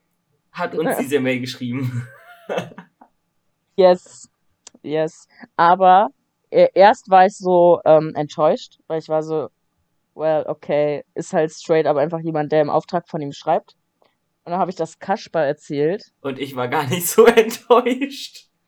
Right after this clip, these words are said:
Speaker 2: Und er war glücklicher, als wenn K-, Klängern uns geschrieben hätte.
Speaker 1: Also, wenn Klängern uns geschrieben hätte, hätte das halt auch nie, safe nicht so nett ausgesehen. Weil, ähm, ja,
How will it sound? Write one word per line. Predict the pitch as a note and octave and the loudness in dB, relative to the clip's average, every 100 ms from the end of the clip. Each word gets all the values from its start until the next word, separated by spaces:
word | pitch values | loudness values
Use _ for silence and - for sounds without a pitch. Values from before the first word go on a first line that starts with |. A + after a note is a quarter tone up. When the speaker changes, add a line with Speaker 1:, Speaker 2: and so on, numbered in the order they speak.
| _ _ | _ _
Speaker 2:
Und | - C#4 | 0 2
er | D4 D4+ B3 | 4 2 2
war | C#4+ E4 _ _ _ _ _ | 0 -2 _ _ _ _ _
glücklicher, | C#4 D4+ - B3 C#4 C#4 A#3+ | -8 -8 -8 -12 0 4 4
als | A#3 B3 | 2 4
wenn | A#3+ A#3 - - | 2 2 -6 -20
K-, | - _ _ _ | -20 _ _ _
Klängern | - B3+ C4+ B3+ A#3+ G#3+ | 2 4 4 4 4 4
uns | G#3+ - | 0 -4
geschrieben | - A#3 C4 C#4+ C4+ A#3 | -4 -4 4 6 6 6
hätte. | A#3 - - - B4+ - _ _ _ _ _ - - - | 6 4 2 4 4 4 _ _ _ _ _ -18 -18 -8
Speaker 1:
Also, | C3 C#3 | -6 -4
wenn | D3 D3+ | -4 -6
Klängern | E3+ D#3 E3 D#3 | -4 -2 0 -2
uns | E3+ | -8
geschrieben | D#3+ - F3+ F#3 | -14 -14 -12 -6
hätte, | D3+ D#3+ E3 | -6 -2 -2
hätte | E3 D#3 | -4 -8
das | D#3+ E3 | -12 -10
halt | C#3+ | -10
auch | - B2+ | -12 -14
nie, | D3 D3 | -12 -14
safe | - D3 D3 | -10 -10 -8
nicht | D#3+ D#3+ | -12 -10
so | E3 | -6
nett | D#3 D#3+ | -4 -4
ausgesehen. | C3 C3+ - A#2+ B2 A2+ A2+ _ _ _ _ _ | -8 -8 -10 -12 -10 -12 -14 _ _ _ _ _
Weil, | D3+ D#3+ F3+ F#3+ G#3 - _ _ A#3+ - | -8 -6 -6 -8 -10 -16 _ _ -10 -6
ähm, | D3 D3+ D3 D#3+ F3 _ _ _ _ _ _ _ _ _ _ - | -2 -2 -2 -6 -14 _ _ _ _ _ _ _ _ _ _ -10
ja, | D3 D#3+ F3 | -6 -4 -6